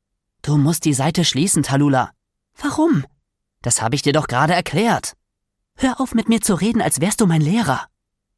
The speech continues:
"Das tue ich doch gar nicht. Ich rede mit dir als dein Freund."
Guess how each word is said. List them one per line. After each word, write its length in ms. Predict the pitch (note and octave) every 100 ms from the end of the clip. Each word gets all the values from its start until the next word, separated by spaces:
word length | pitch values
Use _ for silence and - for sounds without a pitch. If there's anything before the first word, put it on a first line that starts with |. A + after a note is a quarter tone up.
| _ -
"Das 260 | B2+ -
tue 240 | - C#3+ C#3+
ich 80 |
doch 180 | B2+ A2+
gar 220 | A#2 A#2+
nicht. 280 | A#2 A2+ - -
Ich 240 | C#3 -
rede 180 | C#3+ D#3+
mit 140 | D3+
dir 120 | D#3+ D3
als 120 | -
dein 180 | D#3 D#3
Freund." 440 | C3 E3 C3